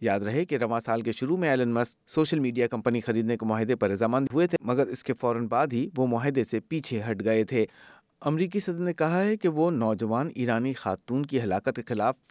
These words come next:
ایران پر مزید پابندیاں عائد کرنے کا ارادہ رکھتے ہیں۔ صدر بائیڈن نے Twitter پوسٹ میں یہ واضح نہیں کیا کہ امریکہ تہران حکومت کے خلاف کیا کارروائی کرے گا، تاہم انہوں نے کہا کہ ایرانی مظاہرین کے خلاف کریک ڈاؤن کی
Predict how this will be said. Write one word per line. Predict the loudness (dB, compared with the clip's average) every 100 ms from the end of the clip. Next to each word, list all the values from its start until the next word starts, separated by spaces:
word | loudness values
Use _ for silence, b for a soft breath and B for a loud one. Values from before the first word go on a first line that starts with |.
| -12
ایران | -4 0 0 0
پر | 0
مزید | 2 2 2 0 2
پابندیاں | 2 2 2 0
عائد | 0 0 -2
کرنے | -2 -2 0
کا | -2
ارادہ | -2 -2 0
رکھتے | 0 -2 -4 -4
ہیں۔ | -2 -4 B B -4
صدر | -2 -2
بائیڈن | 0 0 0 -2
نے | -2 -4 -4 -4
Twitter | -2 -2 -2
پوسٹ | -4 -2
میں | -4
یہ |
واضح | 0 0 -2
نہیں | -4 -4
کیا | -2 0 0 B B
کہ | -2
امریکہ | 0 0 0 0
تہران | 0 0 0 -2
حکومت | -6 -6 -6
کے | -6
خلاف | -4 0 -2
کیا | _ -4
کارروائی | -4 -4 -4 -4 0
کرے | 0 0 2
گا، | 0 B B B
تاہم | -4 0 0 -2
انہوں | -4 -2
نے | -2
کہا | -4 -2 -2 -4 B
کہ | -2
ایرانی | 0 2 0 0
مظاہرین | -4 -4 -4 -2 -2
کے | -4
خلاف | -6 -2 0 0
کریک | -2 0 0 -2
ڈاؤن | -2 -2
کی | -4 -4 -6